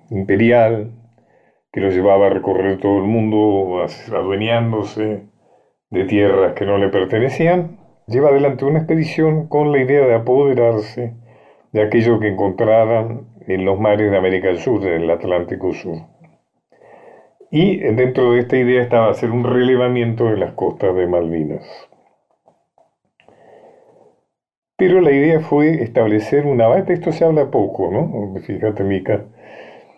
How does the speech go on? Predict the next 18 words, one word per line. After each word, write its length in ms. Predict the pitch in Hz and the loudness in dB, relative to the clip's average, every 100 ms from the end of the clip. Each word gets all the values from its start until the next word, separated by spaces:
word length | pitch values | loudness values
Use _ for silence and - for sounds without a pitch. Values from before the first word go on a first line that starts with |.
| _ _ | _ _
el, 380 | 120 113 113 120 | -4 -2 0 0
la 60 | 123 | 0
idea 300 | 139 156 160 | 2 2 4
era 140 | 156 | 2
establecer 540 | 160 147 127 117 120 | 0 0 0 0 -2
una 200 | 147 143 120 | -2 2 2
base 360 | 127 127 127 | 2 0 -2
naval 640 | 117 107 123 104 101 - - - | 0 4 4 4 0 -6 -16 -12
en 200 | 95 95 | -6 -2
las 120 | 92 | 0
Malvinas 460 | 104 104 104 98 | -2 -2 -2 -4
que 100 | 95 | -4
podía 300 | 107 117 120 | -2 0 0
ser 180 | 123 127 | 0 -2
utilizada 840 | 117 117 101 87 - 101 92 95 98 _ _ _ _ _ _ _ _ | -4 -2 -4 -4 0 2 2 0 -4 _ _ _ _ _ _ _ _
para, 440 | 104 107 110 117 117 | 2 4 4 2 0
eh, 800 | 104 98 95 85 85 87 92 113 | -2 0 -2 -2 -4 -6 -10 -4
atacar 840 | 110 113 113 131 123 123 117 - | -2 0 0 4 2 2 -2 -10